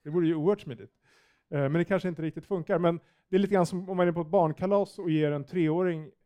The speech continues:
eh, en påse godis och sen kommer man på så här, "Men det där blev lite mycket." Och så börjar man rycka i den här påsen. Då blir det ju dålig stämning. Och det är samma sak.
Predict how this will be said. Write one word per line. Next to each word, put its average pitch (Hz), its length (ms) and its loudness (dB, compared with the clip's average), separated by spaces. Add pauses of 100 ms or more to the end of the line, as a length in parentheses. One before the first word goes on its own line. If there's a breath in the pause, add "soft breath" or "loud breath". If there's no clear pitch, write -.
eh, 156 100 -8
en 135 300 -8
påse 147 240 -6
godis 156 500 -4
och 170 100 -16
sen 175 180 -4
kommer 185 180 -6
man 170 120 0
på 143 180 -4
så 175 80 -8
här, 156 60 -4
"Men 170 100 -4
det 196 80 2
där 202 120 0
blev 190 160 2
lite 156 200 -2
mycket." - 480 -8 (500)
Och 156 80 -16
så 151 80 -4
börjar 170 140 -2
man 165 140 0
rycka 175 300 -6
i - 20 2
den 170 80 0
här 131 80 -6
påsen. 117 480 -16 (420)
Då 185 80 -6
blir 202 200 2
det 180 60 4
ju 156 80 6
dålig 147 240 0
stämning. 151 380 -6 (320)
Och 175 80 -12
det 165 60 2
är 170 60 2
samma 151 260 2
sak. 135 360 -4